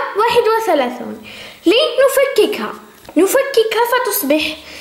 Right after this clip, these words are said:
عبارة عن ثلاثون وعبارة عن واحد. ثلاثة آلاف وثمانمائة نفس الشيء، نفككها تصبح ثلاثة آلاف، ثلاثة آلاف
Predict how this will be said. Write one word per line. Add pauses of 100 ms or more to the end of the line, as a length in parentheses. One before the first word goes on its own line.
(140)
عبارة
عن (100)
ثلاثون (880)
وعبارة
عن (440)
واحد. (420)
ثلاثة
آلاف
وثمانمائة (480)
نفس
الشيء، (300)
نفككها (640)
تصبح (500)
ثلاثة (140)
آلاف، (680)
ثلاثة
آلاف